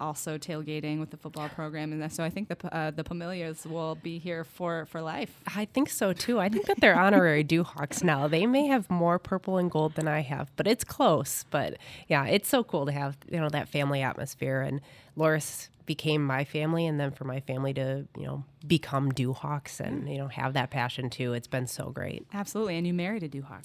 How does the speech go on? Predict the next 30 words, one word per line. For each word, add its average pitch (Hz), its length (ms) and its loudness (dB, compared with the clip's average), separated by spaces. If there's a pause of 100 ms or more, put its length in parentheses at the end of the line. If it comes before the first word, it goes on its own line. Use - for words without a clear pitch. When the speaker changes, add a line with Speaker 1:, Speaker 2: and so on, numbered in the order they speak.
(100)
Speaker 2:
I 156 160 4
did 143 300 0
marry 143 320 4
a 139 40 -4
Duhawk. 139 520 0
I, 185 340 8
Speaker 1:
<laughs> - 40 -4
Speaker 2:
everywhere 311 500 4
I 214 140 4
go, 180 280 -2
I, 147 320 -2 (320)
I 139 60 -4
lived 143 400 2
with 214 220 0
Duhawks 226 500 0
as 196 160 2
my 185 80 6
roommates. 226 760 6
I 139 120 -6
work 151 440 -4
at 226 140 -2
Loras. 208 440 -6
I 143 100 -6
married 190 420 2
a 214 80 2
Duhawk. 214 580 0 (340)
<coughs> 139 40 -6
I'm 247 160 10
all 220 200 10
in, 135 280 2